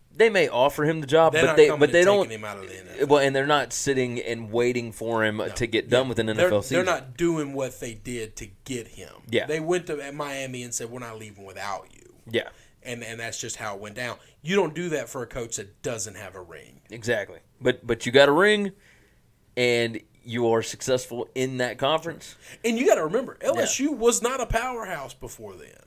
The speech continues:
Speaker 1: No,
Speaker 2: We were, we were a
Speaker 1: it's
Speaker 2: good program,
Speaker 1: It was a
Speaker 2: but
Speaker 1: good program
Speaker 2: we
Speaker 1: in, like, the
Speaker 2: weren't in
Speaker 1: fifties and sixties. It was what they call a sleeping
Speaker 2: That's right.
Speaker 1: giant.
Speaker 2: Eh, maybe. But we, we weren't, nobody was putting L S U in the marks of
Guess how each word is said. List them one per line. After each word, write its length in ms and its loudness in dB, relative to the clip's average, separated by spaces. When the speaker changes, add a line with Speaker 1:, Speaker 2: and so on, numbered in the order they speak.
Speaker 1:
No, 200 8
Speaker 2:
We 80 4
were, 100 6
we 220 6
were 120 8
a 60 6
Speaker 1:
it's 180 -4
Speaker 2:
good 300 0
program, 680 -2
Speaker 1:
It 100 8
was 120 4
a 40 6
Speaker 2:
but 60 4
Speaker 1:
good 160 6
program 440 8
Speaker 2:
we 80 4
Speaker 1:
in, 40 4
like, 120 8
the 60 8
Speaker 2:
weren't 120 4
in 80 10
Speaker 1:
fifties 220 0
and 100 -4
sixties. 200 4
It 40 6
was 180 2
what 200 6
they 100 2
call 320 2
a 40 -2
sleeping 500 -8
Speaker 2:
That's 220 -2
right. 320 -10
Speaker 1:
giant. 300 0
Speaker 2:
Eh, 20 -20
maybe. 300 2
But 180 0
we, 160 0
we 300 -4
weren't, 360 -4
nobody 420 4
was 200 -4
putting 300 -2
L 160 -4
S 220 -8
U 160 -6
in 180 -4
the 60 -8
marks 440 -6
of 360 -6